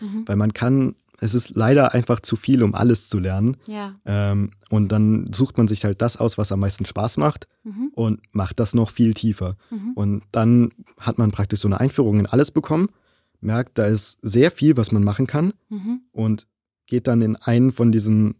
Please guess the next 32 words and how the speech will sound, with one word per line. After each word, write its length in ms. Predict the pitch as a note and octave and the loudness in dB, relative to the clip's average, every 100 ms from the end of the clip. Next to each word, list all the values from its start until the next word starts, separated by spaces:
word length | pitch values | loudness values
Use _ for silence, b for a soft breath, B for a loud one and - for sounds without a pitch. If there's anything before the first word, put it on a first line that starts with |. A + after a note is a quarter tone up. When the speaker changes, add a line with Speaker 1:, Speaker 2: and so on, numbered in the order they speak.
| _ | _
Speaker 2:
einen 160 | A2 A2+ | 0 0
von 140 | - | 2
diesen 300 | A2 G#2 G2+ | 2 2 -2
Teilästen 1040 | - A2+ A#2+ A#2+ - _ _ A#2 - - A2 | -2 2 4 2 -2 _ _ -2 0 0 0
rein 400 | G#2 A2 E3+ G3+ - | 2 2 0 -2 -8
Speaker 1:
Mhm. 220 | G#3 F#3+ | -8 -2
Speaker 2:
und 120 | A2 | 2
merkt, 440 | A2+ A#2+ C3+ - _ _ _ _ _ _ | 2 2 0 -8 _ _ _ _ _ _
da 100 | - | -6
gibt's 200 | A2+ C3 | -4 0
ja 60 | C3 | 0
noch 120 | B2 | 2
ganz 220 | C3+ C#3 | 0 -2
viele 260 | - C3+ B2 | 2 4 6
Subäste 680 | C#3+ - G2+ F#2+ - G2 G2+ b b _ | 4 2 -4 -6 -2 -4 -4 b b _
und 200 | A#2+ G#2 | -2 0
das 120 | A#2 | 2
geht 160 | C3+ C3 | 0 2
immer 200 | C#3 C3+ | 2 2
tiefer. 440 | - - - F2+ - | 0 -4 -4 -10 -8
Und 120 | - | 0
da 100 | A2+ | 2
Speaker 1:
Mhm. 40 | B2 | 4
Speaker 2:
ist 120 | A#2 | 2
wieder 160 | C3 B2 | 4 4
das 180 | A#2 A#2+ | 4 4
Rabbit 320 | C#3+ C#3 - | 2 2 0
Hole, 180 | G2+ A2+ | 0 2
dass 180 | A2+ | 2
man 120 | A#2 A2+ | 2 2
sagt, 260 | A#2 A#2 | 2 -2
okay, 280 | - A#2 C3 | -2 2 2